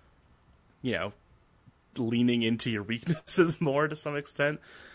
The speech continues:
They will continue to be bad on defense. And, like, if you think about the, what Ra-, how <laughs> Rajon Rondo's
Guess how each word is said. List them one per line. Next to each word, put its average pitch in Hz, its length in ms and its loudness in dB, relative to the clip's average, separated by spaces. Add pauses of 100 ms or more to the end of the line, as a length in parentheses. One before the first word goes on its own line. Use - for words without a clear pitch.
(180)
They 120 680 4 (1160)
will 120 140 -2
continue 156 380 -4
to 147 80 -6
be 147 100 0
bad 113 260 8
on 120 120 4
defense. 110 420 -2
And, 135 180 6
like, 147 300 4 (1040)
if - 160 -2
you 120 80 -6
think 135 240 -4
about 147 320 0 (720)
the, 120 80 -10
what 127 260 4
Ra-, 117 340 4
how 123 220 6
<laughs> - 0 -
Rajon 143 600 8
Rondo's 135 720 0